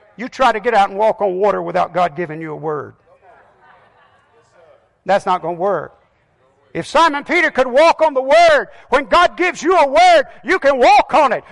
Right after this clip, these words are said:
You can stand on it. You can rejoice in it. You can celebrate in it. <clears throat> I received revelation from heaven. I received a visitation through the illumination of God's word, and it began to change everything in me.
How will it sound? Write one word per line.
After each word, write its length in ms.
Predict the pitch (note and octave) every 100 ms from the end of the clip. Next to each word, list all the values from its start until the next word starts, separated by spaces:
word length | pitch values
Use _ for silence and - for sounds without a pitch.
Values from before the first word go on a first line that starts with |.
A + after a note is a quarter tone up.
| -
You 160 | F#4+
can 160 | - C#4
stand 480 | - F4+ G#4 G4 D#4
on 220 | D#4 B3+
it. 140 | - - -
You 160 | F#4+
can 200 | - E4
rejoice 680 | C#4+ C#4+ G#3 F#4 G4 F4+ -
in 160 | D#4+ C#4
it. 160 | F#3+ - - - - -
You 140 | F#4
can 200 | - E4
celebrate 800 | - - F#4 G4 F4+ E4 D4 C4
in 140 | A#3+
it. 100 | F3 -
<clears throat> 80 | - A#3 E3+ - - - -
I 460 | A3+ E4 G4 G4 E4+ - A3
received 720 | C4 - E4+ F#4 F#4+ F#4+ - - - -
revelation 1000 | F3+ B3 E4 D#4+ D#4 D4+ C#4+ - B3+ B3
from 240 | A#3 A3+
heaven. 340 | G3 A#3 F#3+ F#3+
I 180 | B3+ F4
received 520 | D4+ A#3+ - E4+ C4+
a 80 | A3+
visitation 800 | D#3+ F4 D#4 E4 - A#3+ F#3+ A3
through 220 | - C4
the 140 | G#3+ G#3+
illumination 920 | G#3+ C#4 F#4+ F#4 D#4+ B3+ - A3+ G#3+
of 180 | F#3
God's 380 | E3+ A3+ A#3 G3
word, 420 | F#3+ G3 F3+ E3+ D3+ _ _ _ _ _
and 160 | C3+ F3+
it 140 | G#3
began 340 | E3+ E3+ G3+
to 80 | E3
change 380 | - - F#3 D#3
everything 420 | F3+ E3+ D#3+ D#3+
in 160 | E3+ F#3+
me. 420 | D#3+ F#3+ E3+ E3